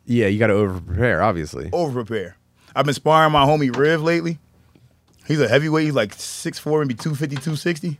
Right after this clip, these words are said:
Speaker 1: Damn, dude.
Speaker 2: So I can fucking crack a
Speaker 1: You
Speaker 2: little
Speaker 1: can lay
Speaker 2: harder.
Speaker 1: it, lay into him?
Speaker 2: Mm-hmm.
Speaker 1: And it's nothing to him,
Speaker 2: Nothing to
Speaker 1: obviously.
Speaker 2: him. Fuck no. He don't
Speaker 1: Yeah.
Speaker 2: give a fuck.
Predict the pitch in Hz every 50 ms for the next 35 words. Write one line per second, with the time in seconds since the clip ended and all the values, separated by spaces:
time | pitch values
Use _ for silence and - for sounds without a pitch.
0 | _ _ - 196 185 165 120 104 78 57 - - - - - 143 180 220 247 -
1 | - 135 120 - 135 131 127 120 113 107 98 95 110 - _ _ _ _ _ _
2 | _ _ _ _ _ _ _ _ _ - - 190 170 156 151 151 151 139 135 123
3 | - 131 139 135 131 135 131 135 147 143 139 139 135 143 143 147 151 151 147 143
4 | - - 120 139 139 151 175 185 190 - _ _ _ _ _ _ _ - 107 107
5 | 104 92 - - 123 131 127 - 107 95 85 80 95 110 98 80 76 - 80 104
6 | 107 - 82 - 120 143 156 135 110 - 190 196 185 - - 120 113 104 90 87
7 | - - 92 85 82 - - 110 101 87 - - 147 143 104 -